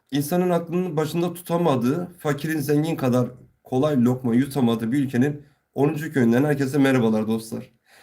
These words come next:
Biliyorum birçoğunuzun gelişen olaylar karşısında artık ne tarzı kaldı ne de göstereceği bir tavrı.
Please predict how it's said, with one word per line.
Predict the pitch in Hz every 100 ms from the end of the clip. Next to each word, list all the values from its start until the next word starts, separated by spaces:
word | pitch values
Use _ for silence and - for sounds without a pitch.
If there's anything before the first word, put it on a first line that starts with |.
| _ 170
Biliyorum | 190 180 147
birçoğunuzun | - 175 165 160 175
gelişen | 151 147 175
olaylar | 165 151 156 160 156
karşısında | 160 151 160
artık | 156 151 - _ -
ne | 143 175
tarzı | 147 147 160 -
kaldı | 131 107 147 156 131
ne | 135
de | 135
göstereceği | 127 127 131 127 139
bir | 131
tavrı. | - 113 104